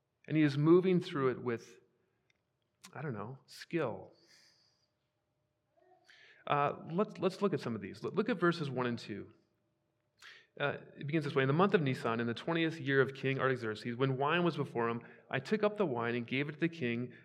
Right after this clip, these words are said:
Now I had not been sad in his presence. And the king said to me,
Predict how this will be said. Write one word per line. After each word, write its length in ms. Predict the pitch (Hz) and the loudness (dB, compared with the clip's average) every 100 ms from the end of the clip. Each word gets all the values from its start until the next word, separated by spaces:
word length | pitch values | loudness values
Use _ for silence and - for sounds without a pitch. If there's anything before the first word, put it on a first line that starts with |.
| _ | _
Now 160 | 143 156 | 4 8
I 60 | |
had 140 | 156 165 | 8 8
not 240 | 214 214 | 4 4
been 140 | 151 | 0
sad 440 | 139 - 185 190 180 | 0 0 0 2 2
in 80 | 160 | 2
his 140 | 143 | 0
presence. 640 | - 220 170 101 - - - _ _ _ _ _ | -2 -2 -2 -6 -10 -16 -20 _ _ _ _ _
And 100 | - | -8
the 40 | 135 | -4
king 220 | 185 202 | 0 2
said 160 | 196 127 | 2 2
to 60 | |
me, 260 | 117 120 | 2 -2